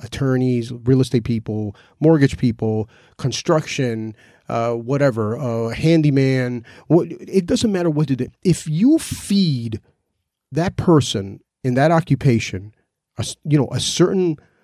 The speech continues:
uh, uh, deal that where that person's gonna make money, more than likely, almost a ninety-nine point nine percent chance they're gonna wanna pay you, unless,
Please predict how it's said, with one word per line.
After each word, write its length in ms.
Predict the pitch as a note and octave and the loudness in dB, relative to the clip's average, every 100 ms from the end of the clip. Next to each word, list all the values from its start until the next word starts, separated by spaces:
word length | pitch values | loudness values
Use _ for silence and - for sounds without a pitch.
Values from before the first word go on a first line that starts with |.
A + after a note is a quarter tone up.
| _ - | _ -6
uh, 400 | B2 G#2+ G2+ G2+ | -4 -2 -2 -4
uh, 260 | - A#2 A2+ | -6 -8 -2
deal 460 | B2 F#3 C#3 G2+ A2 | 0 4 4 2 -4
that 100 | G#2+ | -2
where 160 | A#2+ | 0
that 140 | B2 D3+ | 0 2
person's 260 | F#3 C3+ | 2 0
gonna 140 | A#2+ A2 | -2 -2
make 180 | A2 B2+ | -2 -2
money, 260 | C#3 D3 - _ | -2 -2 -10 _
more 340 | C#3+ C#3+ F3 G3 | 2 6 6 6
than 140 | D3+ | 4
likely, 320 | A#2+ A2+ F#2+ | 2 -2 -8
almost 420 | - D3 E3 - | -4 -2 -2 -2
a 40 | A2+ | -4
ninety-nine 800 | A#2 B2 D3+ G#3 G#3 E3+ D#3 D#3 | -2 0 0 0 0 2 2 0
point 240 | - B2+ | 0 -2
nine 260 | A#2+ B2+ D3+ | 0 0 0
percent 320 | C#3+ C#3 C3 | 0 0 -2
chance 300 | - A2 G2 | 0 -2 -2
they're 160 | - A#2+ | 0 2
gonna 120 | A#2 | 2
wanna 240 | A2 A2 | 2 0
pay 140 | G#2 G#2 | 0 0
you, 240 | F#2 F#2+ _ _ _ - | -2 -6 _ _ _ 2
unless, 360 | D3 D3+ - | 4 6 2